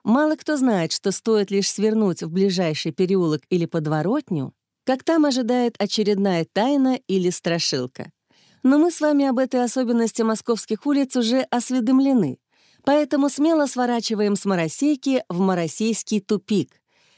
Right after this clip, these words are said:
И сразу странность. Почему-то после дома номер одиннадцать идет здание номер четырнадцать. А где же дом номер тринадцать?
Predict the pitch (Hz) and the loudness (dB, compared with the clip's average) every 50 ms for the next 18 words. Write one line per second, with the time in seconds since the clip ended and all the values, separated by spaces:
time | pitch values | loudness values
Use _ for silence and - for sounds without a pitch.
0 | _ _ - 233 247 - - 226 208 240 285 320 320 277 294 285 - - - 208 | _ _ 0 0 0 2 2 0 2 2 2 0 0 -2 -4 -4 -6 -4 -4 -2
1 | 196 185 165 143 131 127 139 - - - - _ _ _ _ _ _ _ _ _ | -2 0 -2 -2 -4 -6 -8 -12 -18 -20 -20 _ _ _ _ _ _ _ _ _
2 | _ - - 247 - 294 277 285 302 277 302 233 - 269 247 - 262 254 220 262 | _ -2 -2 0 2 4 4 4 4 2 0 -2 -2 -4 -2 0 -2 0 2 2
3 | 262 233 208 214 214 220 214 202 185 185 196 196 247 311 285 220 165 - - 135 | 2 2 2 2 2 2 2 2 2 0 0 0 2 2 2 2 0 -2 -6 -8
4 | - - _ - - 226 214 254 330 330 240 214 202 269 285 285 277 269 262 254 | -8 -10 _ -4 -2 -2 0 2 0 0 0 -2 0 0 0 2 0 0 2 2
5 | 247 240 254 269 269 254 247 233 - - - 240 214 _ - 247 262 247 214 170 | 2 2 2 2 2 2 0 0 -2 -4 -4 -4 -4 _ 0 2 2 2 2 0
6 | 143 135 - - - - - - _ _ _ _ _ _ _ _ - 233 233 240 | -2 -4 -6 -10 -14 -14 -16 -18 _ _ _ _ _ _ _ _ -4 -2 -2 0
7 | 220 220 214 302 330 277 254 254 208 226 214 196 190 190 190 185 175 175 165 156 | 0 0 2 2 2 2 2 0 2 2 2 2 2 2 2 2 0 0 -2 -4
8 | - - 180 202 185 156 135 123 127 - - 220 262 254 - | -4 -4 -2 0 0 0 -2 -4 -6 -6 -4 -4 -6 -6 -10